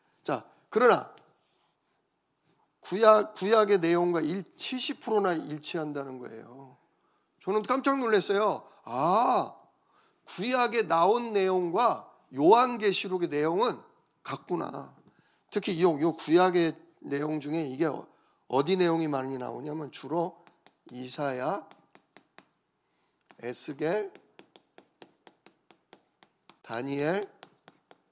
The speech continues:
뭐, 요엘. 어때요? 전부 무슨 서예요? 선지서, 특히 예언서. 그죠? 선지서, 예언서 하면,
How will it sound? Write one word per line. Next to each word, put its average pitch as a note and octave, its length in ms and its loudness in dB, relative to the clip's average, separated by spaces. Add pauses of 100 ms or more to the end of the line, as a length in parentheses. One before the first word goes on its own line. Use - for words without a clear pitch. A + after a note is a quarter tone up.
(960)
뭐, G#2+ 220 -18 (200)
요엘. C3+ 560 -2 (2250)
어때요? C#3+ 380 -2
전부 D#3+ 320 -2
무슨 D#3+ 400 -4
서예요? D#3+ 420 0 (1000)
선지서, A#3+ 840 0 (420)
특히 G#3+ 420 -4
예언서. C#3 600 2 (420)
그죠? D3 360 -6 (580)
선지서, A#3+ 640 0
예언서 E3 580 0
하면, C#3+ 400 -6